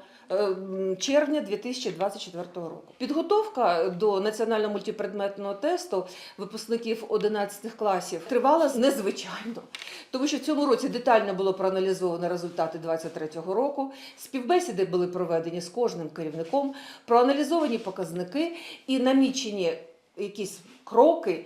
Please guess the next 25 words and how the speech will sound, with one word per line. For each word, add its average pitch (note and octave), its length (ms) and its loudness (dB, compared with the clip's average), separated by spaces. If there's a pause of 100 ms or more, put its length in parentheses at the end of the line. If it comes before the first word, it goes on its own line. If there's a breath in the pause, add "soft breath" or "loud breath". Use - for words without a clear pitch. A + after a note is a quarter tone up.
(100)
які G3 200 -2
б - 80 -4
покращили G3+ 500 -2
результати. F3+ 640 -4
Е, A3 60 2
що F4 220 2
стосується E4+ 640 0
безпосередньої C4 680 0
підготовки B3 560 -2
тимчасових A#3+ 640 -2
екзаменаційних G#3 720 -6
центрів, D#3+ 400 -8 (400 loud breath)
я C4 80 -2
тільки C4+ 240 -2
можу B3+ 240 2
їх A3+ 100 -4
сказати, B3 340 -2
що A#3 120 -4
їх G3 120 -6
було F#3+ 200 -2
одинадцять. A#3+ 720 -2 (460 loud breath)
Е, G#3 260 2
вони A#3 360 6
обладнані F#3 800 2
були F3+ 400 0